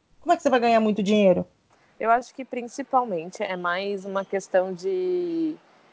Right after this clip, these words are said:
Speaker 2: da pe-, de percepção da pessoa, assim, sabe? De noção mesmo, tipo, "Poxa, é, é, por que que eu vou fazer V M? Pra que que eu vou fazer V M?"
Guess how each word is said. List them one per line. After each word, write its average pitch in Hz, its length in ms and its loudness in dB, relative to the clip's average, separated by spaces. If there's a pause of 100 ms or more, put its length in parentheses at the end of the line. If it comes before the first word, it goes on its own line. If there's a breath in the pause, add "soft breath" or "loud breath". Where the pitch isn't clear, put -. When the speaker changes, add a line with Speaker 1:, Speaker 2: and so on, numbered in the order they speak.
(140)
Speaker 2:
da 214 160 4
pe-, 262 260 2
de 185 140 -4
percepção 247 640 0
da 247 80 4
pessoa, 247 460 2
assim, 170 180 -2
sabe? 160 220 -2
De 185 80 -4
noção 233 440 -2
mesmo, 185 440 -4
tipo, 165 320 -4 (440)
"Poxa, 226 560 4
é, 160 460 0
é, 160 40 -6
por 208 200 -6
que 302 140 -6
que 349 100 -6
eu 302 60 -2
vou 240 180 0
fazer 240 300 -2
V 208 120 -4
M? 156 440 -4
Pra 190 120 -2
que 262 180 -8
que 285 100 -4
eu 247 40 -4
vou 233 140 -4
fazer 226 300 -6
V 208 100 -6
M?" 156 340 -4